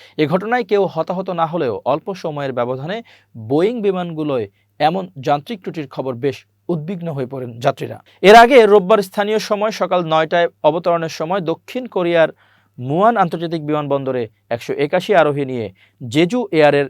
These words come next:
একটি বিমান বিধ্বস্ত হয়। মাত্র দুজনকে জীবিত উদ্ধার করা গেলেও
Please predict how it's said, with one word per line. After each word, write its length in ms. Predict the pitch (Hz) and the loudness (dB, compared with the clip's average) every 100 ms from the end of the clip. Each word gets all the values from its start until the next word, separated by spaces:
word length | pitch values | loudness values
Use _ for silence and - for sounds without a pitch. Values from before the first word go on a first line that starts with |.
| - | -8
একটি 200 | 131 135 | -12 -10
বিমান 260 | 120 117 107 | -8 -8 -10
বিধ্বস্ত 440 | 104 - 110 - | -12 -14 -16 -12
হয়। 160 | 110 92 _ | -12 -12 _
মাত্র 340 | 113 117 143 120 - _ - | -8 -6 -6 -8 -10 _ -16
দুজনকে 600 | 110 151 202 190 156 101 - _ 117 | -8 -4 -4 -4 -6 -6 -10 _ -12
জীবিত 260 | 131 151 | -10 -8
উদ্ধার 280 | 113 92 - | -8 -8 -8
করা 200 | 107 104 | -4 -4
গেলেও 360 | 120 151 110 | -2 0 -2